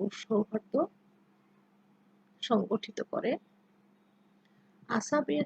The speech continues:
দিয়ে তাকালে আমরা কয়েকটি জিনিস দেখতে পাবো, যেমন আসাবিয়া মানে হচ্ছে রক্তের সম্পর্ক, অর্থাৎ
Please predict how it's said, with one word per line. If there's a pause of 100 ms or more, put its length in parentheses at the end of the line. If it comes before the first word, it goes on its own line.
দিয়ে
তাকালে
আমরা (640)
কয়েকটি
জিনিস (380)
দেখতে
পাবো, (960)
যেমন (140)
আসাবিয়া (100)
মানে
হচ্ছে (520)
রক্তের (340)
সম্পর্ক, (140)
অর্থাৎ